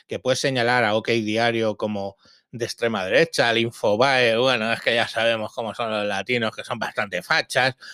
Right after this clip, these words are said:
o lo del A B C, es el boletín oficial de los fachas, ¿no?, dicen. Bueno, pues es que hasta el propio País cae en una similar con el tema de las matemáticas de género y todo este rollo. O sea, que dice que todo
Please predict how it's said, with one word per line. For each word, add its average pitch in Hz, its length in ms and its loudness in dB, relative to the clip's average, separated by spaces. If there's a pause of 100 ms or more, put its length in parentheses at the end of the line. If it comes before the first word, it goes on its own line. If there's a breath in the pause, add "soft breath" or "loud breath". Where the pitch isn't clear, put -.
o 170 280 4
lo 127 240 4
del 113 180 4
A 117 140 4
B 104 120 2
C, 143 420 4 (220)
es 98 280 -12
el 98 100 -8
boletín 95 420 -8
oficial 104 420 -4
de 95 100 -8
los 92 180 -12
fachas, 151 460 0
¿no?, 147 220 0
dicen. 135 460 -2 (760 soft breath)
Bueno, 214 260 4
pues - 300 2 (140)
es - 100 -2
que - 100 2
hasta - 180 -2
el 127 120 2
propio 180 480 4 (340)
País 151 420 0
cae 151 380 0
en 131 140 -4
una 147 180 -2
similar 131 640 -2
con 131 140 0
el 110 160 -4
tema 117 200 0
de 110 80 0
las 101 220 -6
matemáticas 104 960 -8
de 101 160 -10
género 123 380 0
y 92 40 -10
todo 113 100 -6
este - 140 -2
rollo. 175 200 4
O 123 40 0
sea, 143 100 4
que 151 120 2
dice 139 240 4
que - 100 -20 (200 loud breath)
todo 202 400 6